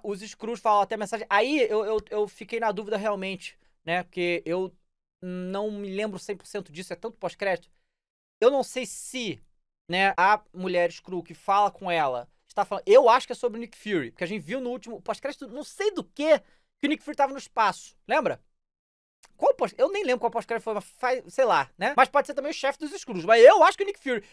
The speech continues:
E aí quando falou, eu achei que podia aparecer o Samuel Jackson, né? Mas ele não apareceu. Mas aí vai ser um gancho pra alguma outra coisa nesse universo e os Skrulls ainda estão na jogada, né? Isso é uma coisa que a, a gente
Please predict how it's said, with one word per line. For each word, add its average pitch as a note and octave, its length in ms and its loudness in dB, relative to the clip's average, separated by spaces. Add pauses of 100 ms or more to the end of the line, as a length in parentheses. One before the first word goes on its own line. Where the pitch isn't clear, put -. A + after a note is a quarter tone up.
E A#3 80 2
aí C#4+ 80 8
quando A4+ 260 0
falou, C#4+ 420 8
eu A#3+ 100 2
achei C#4 180 -2
que - 80 -16
podia D4 160 -4
aparecer D4 420 2
o B3+ 140 4
Samuel C4 300 0
Jackson, F#3+ 320 -2
né? G3+ 80 -10
Mas G#3 100 -10
ele A3 140 -10
não C#4 200 -2
apareceu. F#3+ 480 -8 (220)
Mas C#4 360 0
aí C4+ 120 0
vai B3 100 -2
ser C#4 120 -12
um D4 120 -10
gancho B3+ 400 -2
pra E4+ 160 -4
alguma A#3+ 300 -4
outra D4 220 -2
coisa A#3 360 -4 (240)
nesse A3 240 -4
universo A3 440 -2
e C#4 120 -4
os D4+ 120 -2
Skrulls C#4 480 -10
ainda D4 180 -6
estão D#3+ 320 -10
na E3 120 -10
jogada, F3+ 460 -2 (220)
né? F3 220 -4 (200)
Isso - 200 -14
é - 20 -12
uma D3 100 -10
coisa D3 300 -10
que D#3+ 400 -8
a, C#3 560 -4 (380)
a - 80 -10
gente C#3 360 -10